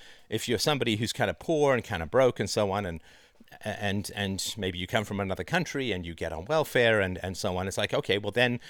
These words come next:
the government is paying you to become a husband and a father,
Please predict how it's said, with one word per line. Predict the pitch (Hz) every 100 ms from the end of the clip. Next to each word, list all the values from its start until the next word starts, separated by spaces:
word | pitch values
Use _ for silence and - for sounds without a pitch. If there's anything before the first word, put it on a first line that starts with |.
| - - -
the | -
government | 127 113
is | 104
paying | - 208 123
you | 98
to | -
become | 98 - 107 92 87 - - - - _ - - - - - - - -
a | 113
husband | 117 139 135 117
and | 98
a |
father, | - 190 220 -